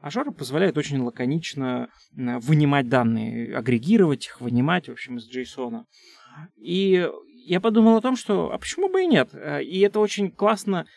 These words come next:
ложилось на основную концепцию, которая у меня уже тогда, э, зарождалась. Я очень сильно хотел, м, сделать архитектурное решение, которое вот прям такое кастомизируемое,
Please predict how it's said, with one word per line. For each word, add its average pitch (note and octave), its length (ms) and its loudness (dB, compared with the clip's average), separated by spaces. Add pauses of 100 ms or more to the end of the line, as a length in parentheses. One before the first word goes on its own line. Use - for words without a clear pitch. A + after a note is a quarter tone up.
(120)
ложилось E3 520 2
на D#3+ 140 0
основную F3 360 2
концепцию, F3 540 -6
которая C3+ 260 -4
у C3+ 40 -2
меня C3+ 100 -2
уже A#2 120 -10 (320)
тогда, B2+ 460 -2
э, A#2 280 -10
зарождалась. C3+ 680 0
Я E3 140 -2
очень E3+ 460 -2
сильно C#3+ 360 -6
хотел, F#3 460 -2 (440)
м, A#2+ 440 -2
сделать C#3 480 0
архитектурное C3 1000 -2
решение, F3+ 560 0
которое C#3 460 -2
вот B2 160 -6
прям B2+ 340 -6
такое B2 300 -6
кастомизируемое, B2+ 1160 -2